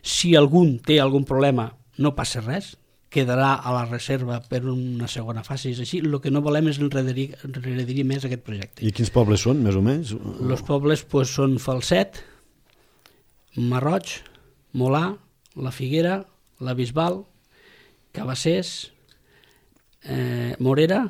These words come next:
Speaker 1: qui més hi ha?
Speaker 2: Cornudella?
Speaker 1: No.
Speaker 2: Ulldemolins?
Speaker 1: No.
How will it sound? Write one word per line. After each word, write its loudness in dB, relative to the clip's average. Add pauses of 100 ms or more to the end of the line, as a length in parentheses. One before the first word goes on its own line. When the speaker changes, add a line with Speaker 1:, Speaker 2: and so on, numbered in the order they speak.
(1900)
Speaker 1:
qui -8
més -6
hi -8
ha? -8 (160)
Speaker 2:
Cornudella? -2 (720)
Speaker 1:
No. -4 (260)
Speaker 2:
Ulldemolins? -2 (320)
Speaker 1:
No. -2